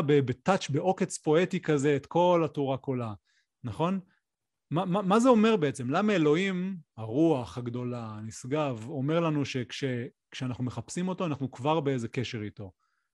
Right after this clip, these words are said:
כאילו, מה הקשר בין, בין הנשגב, בין המימד הזה שאולי מקיף אותנו,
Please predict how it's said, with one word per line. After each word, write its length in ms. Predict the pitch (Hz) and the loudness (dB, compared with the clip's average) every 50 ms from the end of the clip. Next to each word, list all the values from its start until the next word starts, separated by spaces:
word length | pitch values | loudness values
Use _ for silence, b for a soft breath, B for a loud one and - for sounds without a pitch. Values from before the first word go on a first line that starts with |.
| _ _ _ _ | _ _ _ _
כאילו, 260 | - 131 131 123 113 | -4 -2 -2 -2 0
מה 160 | 127 151 170 | 2 2 2
הקשר 380 | 165 - 190 180 - - 165 151 | 4 4 2 2 2 2 0 2
בין, 440 | 135 151 151 151 151 147 143 165 - - | 2 2 0 2 0 -2 -4 -6 -8 -6
בין 240 | 123 135 147 151 | -4 -2 -2 0
הנשגב, 800 | 147 139 131 117 - - - 127 127 139 151 175 190 190 185 190 | 0 -2 -2 -2 -4 -8 -6 -4 -2 0 2 0 0 -2 -6 -8
בין 200 | 160 127 131 131 | -8 -6 -4 -2
המימד 520 | 131 127 127 123 123 123 131 139 147 147 139 | -2 -2 -2 -2 -2 -2 -2 -2 -2 -2 -4
הזה 200 | 143 127 143 139 | -4 -4 -4 -6
שאולי 840 | 139 - 131 123 120 120 117 117 117 113 110 107 113 113 120 123 127 | -6 -8 -10 -10 -8 -8 -10 -10 -10 -10 -10 -8 -8 -8 -6 -6 -8
מקיף 340 | 123 117 - - 156 - | -8 -10 -10 -10 -12 -12
אותנו, 340 | 170 160 175 170 180 190 185 | -10 -8 -8 -6 -6 -6 -8